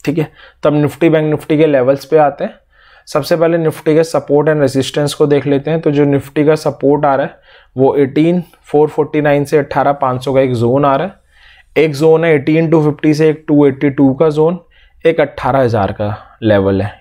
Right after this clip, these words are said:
ये तीनों इसके लिए as a सपोर्ट काम करेंगे, ठीक है। रेजिस्टेंस का आ रहा है एटीन सिक्स ज़ीरो फ़ोर पे और एटीन सेवन फ़ाइव ज़ीरो पे। अब again मार्केट में दो टाइप की एंटिटी होती हैं, एक ऑप्शन बायर, एक ऑप्शन सेलर। दोनों के पर्सपेक्टिव से देख लेते हैं।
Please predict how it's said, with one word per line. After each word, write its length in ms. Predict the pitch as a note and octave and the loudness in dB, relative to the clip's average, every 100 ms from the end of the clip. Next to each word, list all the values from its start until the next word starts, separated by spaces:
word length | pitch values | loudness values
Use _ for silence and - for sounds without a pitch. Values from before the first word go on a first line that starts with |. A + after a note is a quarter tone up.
| - | -2
ये 120 | D3 | -2
तीनों 320 | - D#3 D#3 | 0 0 0
इसके 220 | D3 - | 0 0
लिए 240 | D3 D3 B2+ | 2 2 2
as 80 | C3 | 0
a 60 | |
सपोर्ट 460 | C#3 C3 C3 C3 - | -2 -4 -2 -2 0
काम 240 | C#3+ C#3 | -2 0
करेंगे, 340 | C#3 C3+ C#3+ F3+ _ _ _ _ D3 | 0 -2 -4 -10 _ _ _ _ -16
ठीक 120 | C#3+ | -14
है। 80 | C3+ _ _ - _ | -16 _ _ -20 _
रेजिस्टेंस 600 | B2+ C3 E3+ - F#3+ F#3 | -2 0 -2 -2 -2 -2
का 140 | - F3+ | 0 0
आ 120 | E3+ | 0
रहा 120 | F3 | -2
है 140 | G3 - | -6 -6
एटीन 320 | C#3 D3+ E3 D#3+ | -4 0 0 0
सिक्स 240 | D#3+ C#3 | -2 0
ज़ीरो 240 | C#3+ E3 E3+ | 2 2 2
फ़ोर 300 | E3 E3 D#3+ | 2 0 0
पे 200 | F3+ F#3 | -4 -6
और 260 | G3 D#3+ | -4 0
एटीन 340 | C#3 C3 C#3+ D#3+ | 0 2 0 0
सेवन 320 | D3 A#2 A#2+ | 0 -2 -2
फ़ाइव 220 | A#2 A2+ C3 | 0 0 0
ज़ीरो 300 | A#2+ F2 E2 | -4 -6 -8
पे। 160 | - - _ - - - - D3 | -14 -20 _ -20 -20 -20 -8 -2
अब 160 | D3 | 0
again 280 | D3+ E3 F#3 | 0 -2 -2
मार्केट 360 | D#3+ C#3+ - D#3 | -2 -2 -2 -2
में 140 | D#3+ | 0
दो 120 | C#3+ C#3+ | 2 0
टाइप 260 | D3 C#3 - | 0 -2 -2
की 60 | |
एंटिटी 460 | D3 C3 C3 C#3 D3+ | -2 -2 -2 0 2
होती 300 | D3 D3 D3+ | 2 0 -4
हैं, 220 | D#3+ - C#3+ | -4 -8 -6
एक 140 | C3+ | -2
ऑप्शन 380 | A#2 - D3+ C3+ | -2 -2 -2 0
बायर, 300 | C3 C3+ D3 | 2 2 0
एक 140 | C#3 | -2
ऑप्शन 320 | A#2+ - C3+ B2+ | -4 -4 -8 -4
सेलर। 400 | B2 A2+ C#3 E3 _ _ _ - | 2 2 2 -4 _ _ _ -6
दोनों 300 | B2 D3+ E3+ | 0 2 2
के 100 | F3 | 0
पर्सपेक्टिव 560 | E3+ D#3 - D3+ - D3+ | 0 -4 -2 -4 -2 -2
से 180 | D#3+ | 0
देख 200 | D3 C#3+ | 0 0
लेते 260 | C#3+ C#3 D3+ | 0 -4 -4
हैं। 140 | D#3 | -8